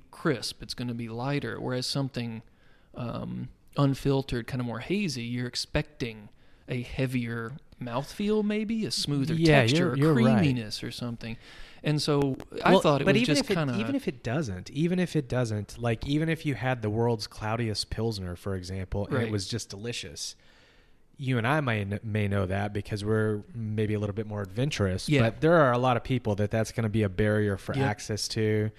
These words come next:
Speaker 1: They wouldn't touch it.
Speaker 2: Uh, and the, the appearance of the beer also shows your competence as a brewer,
Speaker 1: Yep.
Speaker 2: whether or not th-, that's the most important thing is,
Speaker 1: Right.
Speaker 2: you know,
Speaker 1: Yeah.
Speaker 2: T B D, I guess.
Speaker 1: Indicative of some part of your process.
Speaker 2: Right.
Speaker 1: You know, there are good reasons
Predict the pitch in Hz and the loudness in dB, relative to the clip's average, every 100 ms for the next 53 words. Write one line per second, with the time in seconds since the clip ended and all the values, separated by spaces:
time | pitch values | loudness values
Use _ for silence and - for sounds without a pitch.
0 | - 139 135 131 - 143 120 110 104 104 | -2 0 2 0 -4 -4 2 4 4 0
1 | 123 113 110 107 104 101 101 - 131 123 | -2 0 2 4 2 2 0 2 4 4
2 | - 110 107 107 104 104 101 107 - 110 | 2 0 0 2 2 2 2 0 0 -2
3 | - 110 104 98 98 - 113 101 107 104 | 0 2 2 0 -4 -4 -6 -4 -6 -4
4 | 110 101 101 104 107 107 104 117 127 127 | -6 -4 -2 2 4 4 6 6 6 4
5 | 120 117 113 - - 113 110 107 - 107 | 4 -2 -4 -8 -12 -4 -2 -2 -6 -2
6 | 107 110 - 120 - 123 123 127 - 127 | 0 0 -4 -6 -2 -2 -2 -8 -4 -4
7 | 127 120 135 120 - - - - - - | -2 0 0 0 -4 -10 -20 -20 -20 -20
8 | - - 117 101 95 95 - 127 135 123 | -20 -14 -6 -4 -4 -6 -10 -4 -2 0
9 | 107 104 107 113 113 113 120 127 156 139 | 0 0 0 0 -2 -2 -4 -2 2 4
10 | 143 160 147 131 120 120 - 156 151 - | 4 4 4 2 0 -2 2 2 2 0
11 | 131 120 113 107 110 113 - - - 110 | -2 0 -4 -6 -8 -8 -8 -10 -4 2
12 | 104 87 82 - 139 127 127 131 127 131 | 2 2 -6 0 2 2 4 2 2 6
13 | 170 151 139 143 143 123 101 101 - - | 6 6 4 4 4 2 -4 -4 -6 -6